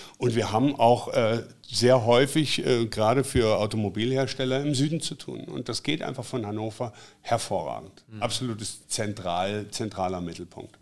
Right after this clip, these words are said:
Speaker 2: Ja. Ja,
Speaker 1: Ja.
Speaker 2: viele größere Bands haben auch ihre Europalager teilweise hier irgendwie in, in
Speaker 1: Genau.
Speaker 2: den Dörfern, ne?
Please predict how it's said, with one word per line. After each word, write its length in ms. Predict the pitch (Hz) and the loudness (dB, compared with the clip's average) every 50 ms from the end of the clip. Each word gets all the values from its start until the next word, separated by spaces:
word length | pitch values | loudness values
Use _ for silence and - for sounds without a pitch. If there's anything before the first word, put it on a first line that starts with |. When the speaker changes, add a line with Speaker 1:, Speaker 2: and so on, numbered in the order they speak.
| _ _ 123 | _ _ -14
Speaker 2:
Ja. 80 | 120 120 120 - - - - _ _ _ _ _ | -12 -12 -12 -14 -18 -20 -20 _ _ _ _ _
Ja, 80 | 123 131 | -12 -12
Speaker 1:
Ja. 60 | 131 | -10
Speaker 2:
viele 280 | 127 151 147 156 143 - - - - | -8 -8 -8 -8 -10 -12 -16 -20 -16
größere 320 | - 117 139 - 160 139 | -12 -10 -10 -10 -10 -10
Bands 320 | 107 113 117 175 - - | -10 -10 -8 -8 -8 -8
haben 160 | 139 120 117 - | -8 -10 -10 -10
auch 140 | 113 - | -12 -14
ihre 420 | - 123 113 117 117 117 110 - - - | -14 -12 -12 -10 -10 -12 -12 -14 -14 -14
Europalager 640 | 110 113 110 165 170 - 110 101 101 104 104 104 104 | -12 -10 -10 -10 -8 -8 -8 -6 -6 -8 -8 -10 -10
teilweise 360 | - 113 107 107 107 101 104 | -10 -10 -10 -10 -10 -10 -12
hier 140 | 98 110 110 | -12 -12 -12
irgendwie 320 | 113 110 110 110 110 110 113 110 110 - 110 | -12 -12 -12 -12 -12 -14 -14 -16 -18 -16 -16
in, 160 | 110 107 113 | -16 -16 -14
in 140 | 113 110 110 | -12 -2 4
Speaker 1:
Genau. 480 | 123 123 110 104 98 95 95 95 90 | 4 6 6 6 6 6 4 2 0
Speaker 2:
den 260 | - 110 117 - - | -2 -6 -10 -12 -12
Dörfern, 360 | - 113 110 107 - 107 104 107 | -12 -12 -10 -12 -12 -14 -16 -14
ne? 120 | 127 143 | -14 -16